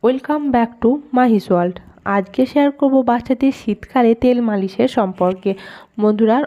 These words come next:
নতুন মাদের মনে বাচ্চাদের তেল মালিশের সম্পর্কে কিছু প্রশ্ন আসে, সেই প্রশ্নের উত্তর নিয়ে আজকে হাজির হয়ে গেছি। বন্ধুরা, বাচ্চার জন্য তেল মালিশ খুবই এক গুরুত্বপূর্ণ বিষয়, আর এর গুরুত্বটা শীতকালে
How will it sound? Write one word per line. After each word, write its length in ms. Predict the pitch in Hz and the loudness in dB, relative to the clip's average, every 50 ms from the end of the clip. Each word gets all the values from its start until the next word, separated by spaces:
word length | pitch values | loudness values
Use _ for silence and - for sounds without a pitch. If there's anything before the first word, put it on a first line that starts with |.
| - - | -2 -2
নতুন 340 | 226 220 220 - 247 247 | 0 0 0 0 0 -2
মাদের 380 | 254 254 247 247 233 262 262 262 | 0 0 0 0 2 2 2 2
মনে 320 | 254 254 254 254 262 262 | 2 2 2 2 2 2
বাচ্চাদের 560 | 240 226 214 220 220 - 240 226 214 247 240 233 233 | 2 2 0 -2 -2 -2 -2 -2 0 0 0 0 0
তেল 200 | 220 202 202 208 | 0 0 0 0
মালিশের 440 | 208 214 220 233 247 240 - 277 262 | -2 -2 -2 -2 -2 -2 0 -2 -2
সম্পর্কে 600 | - - 277 262 247 - 254 240 240 - 247 247 | 0 0 -2 -2 0 0 0 0 0 -2 -4 -4
কিছু 460 | 247 - 240 233 233 - 262 247 247 | -2 -2 -2 -2 0 2 2 2 2
প্রশ্ন 500 | 247 247 - 214 208 208 202 - - 233 | 2 0 0 0 2 0 0 -2 -2 -2
আসে, 320 | 233 233 233 - - 277 269 | -2 -2 -4 -2 -2 -2 0
সেই 200 | - 247 240 240 | 0 0 0 0
প্রশ্নের 480 | 240 - 240 247 247 - 262 269 262 | 0 0 0 0 0 0 0 2 2
উত্তর 300 | 254 262 254 - 254 233 | 2 0 0 0 0 0
নিয়ে 200 | 208 196 214 240 - | 0 -2 -4 -4 -4
আজকে 280 | 214 180 - - - | -6 -8 -8 -6 -6
হাজির 320 | 185 - 190 180 196 185 202 | -6 -4 -4 -2 0 0 2
হয়ে 140 | 185 185 | 2 0
গেছি। 300 | 190 190 190 - - 202 196 - - - - - - _ - | 0 -2 -2 -2 -2 -2 -2 -4 -10 -20 -20 -20 -10 _ 0
বন্ধুরা, 500 | 226 233 240 240 233 233 254 311 311 269 - | 0 2 2 2 2 2 2 0 -2 -2 -4
বাচ্চার 540 | 220 220 226 233 233 233 - 262 269 254 - | -4 -2 -2 -2 -2 0 0 0 0 0 0
জন্য 320 | - 277 269 269 277 277 | 0 0 2 2 2 0
তেল 220 | 269 254 233 226 220 | 2 2 2 2 2
মালিশ 360 | 226 233 240 247 262 247 - | 0 0 2 0 0 -2 -4
খুবই 340 | - - - 220 208 240 269 | -6 -4 -2 0 2 2 0
এক 80 | 269 - - - - | 0 -2 -6 -2 2
গুরুত্বপূর্ণ 680 | 262 269 269 - 277 254 - - 262 247 254 262 269 269 262 - | 2 2 2 2 -2 -4 -2 -2 -2 0 0 0 0 -2 -4 -4
বিষয়, 360 | 240 247 240 240 269 254 269 269 - - - - - - | -2 -2 -2 0 0 -2 -2 -2 -6 -14 -20 -20 -12 -4
আর 140 | - 220 240 | 0 2 2
এর 140 | 269 262 240 | 2 2 2
গুরুত্বটা 680 | 214 - 240 247 254 254 - 285 285 285 - 254 277 | 0 2 2 2 2 2 2 0 2 2 2 0 0
শীতকালে 580 | 269 - - 220 - - - 226 214 226 240 | -2 -4 -8 -10 -10 -6 -2 0 2 4 2